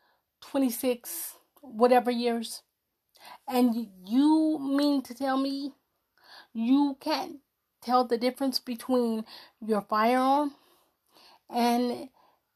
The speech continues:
your taser? What the fuck?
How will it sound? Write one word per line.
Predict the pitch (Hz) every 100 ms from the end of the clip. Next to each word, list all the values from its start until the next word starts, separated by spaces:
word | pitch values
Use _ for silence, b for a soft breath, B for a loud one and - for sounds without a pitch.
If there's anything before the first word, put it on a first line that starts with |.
| _
your | 240 220 226 220 214 214 202 -
taser? | 240 254 294 285 b b b b _ _ _ _ _ _ _ _ _ _ _ _ _ - _ -
What | 339
the | -
fuck? | 339 226